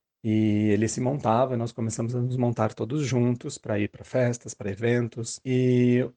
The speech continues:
um dia a gente resolveu sair em drag, só eu e esse nosso amigo, pra ir aos bares ali da região.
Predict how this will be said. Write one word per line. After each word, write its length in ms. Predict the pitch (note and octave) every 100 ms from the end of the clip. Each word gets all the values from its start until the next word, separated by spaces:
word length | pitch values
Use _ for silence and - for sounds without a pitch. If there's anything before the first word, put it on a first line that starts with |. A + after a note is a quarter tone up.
| -
um 220 | D3 E3
dia 480 | A#2 B2 C#3 D3 B2
a 40 |
gente 260 | A#2 B2+ B2
resolveu 400 | B2+ B2+ A#2 C3
sair 300 | - A#2+ A#2+
em 120 | B2+
drag, 360 | A#2 G#2+ G2+ G#2+
só 260 | - C3+
eu 180 | C3+ B2+
e 60 | B2+
esse 220 | B2+ C3+
nosso 240 | B2 B2
amigo, 500 | C3+ A#2 A2+ A2+ B2 _ -
pra 160 | C#3+ C3
ir 140 | B2
aos 120 | A#2
bares 360 | A2+ G#2 A2 G#2+
ali 160 | G#2+
da 80 | G#2+
região. 560 | G#2 G#2 A2 B2 C3